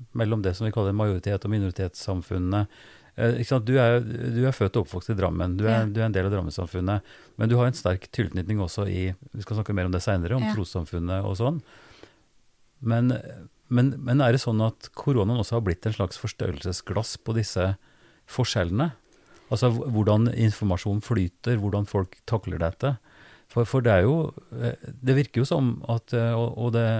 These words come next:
Speaker 1: det, det ser vi jo at, at myndighetene også har et ønske om å nå ut, men har en følelse av at de kanskje ikke når ut så godt.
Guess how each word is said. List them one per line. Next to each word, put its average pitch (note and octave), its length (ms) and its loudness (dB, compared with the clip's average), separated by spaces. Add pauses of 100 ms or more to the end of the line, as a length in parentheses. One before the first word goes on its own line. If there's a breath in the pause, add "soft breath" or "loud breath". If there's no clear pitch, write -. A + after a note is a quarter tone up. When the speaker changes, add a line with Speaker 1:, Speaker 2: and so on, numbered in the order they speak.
(640 soft breath)
Speaker 1:
det, A2+ 180 0
det B2+ 120 4
ser G2 180 2
vi G#2 80 2
jo B2 80 2
at, - 100 -6
at A2+ 180 0
myndighetene A2 540 0
også A2 320 -4
har F#2+ 240 0 (480 soft breath)
et A2 220 -4
ønske G#2+ 340 2
om G2+ 80 0
å A2 60 2
nå A#2+ 100 2 (100)
ut, D#3 120 -4
men A#2 180 0
har A2 100 2
en G#2+ 120 2
følelse G2+ 440 -2
av F2+ 80 0
at F#2 80 -4
de A2 80 -4
kanskje A2+ 300 -4
ikke - 180 -6
når F2 300 0
ut - 160 -10 (400 soft breath)
så G#2+ 180 2
godt. F#2+ 300 2